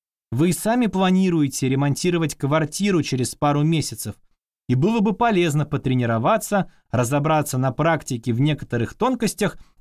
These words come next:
и расспросить друга о том, где и как он выбирал материалы. Какие у вас ценности?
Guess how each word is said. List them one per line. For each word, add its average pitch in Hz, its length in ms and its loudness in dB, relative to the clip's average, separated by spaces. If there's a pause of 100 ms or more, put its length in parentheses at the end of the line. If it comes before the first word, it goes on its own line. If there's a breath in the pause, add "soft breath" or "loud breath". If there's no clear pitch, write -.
и 185 100 2
расспросить 220 720 0
друга 139 360 2
о 123 60 -2
том, 247 320 0 (160)
где 120 280 -2
и 143 140 2
как 208 320 0
он 170 180 2
выбирал 131 520 0
материалы. 113 760 -2 (880)
Какие 202 360 0
у 185 100 2
вас 175 220 0
ценности? 131 720 -2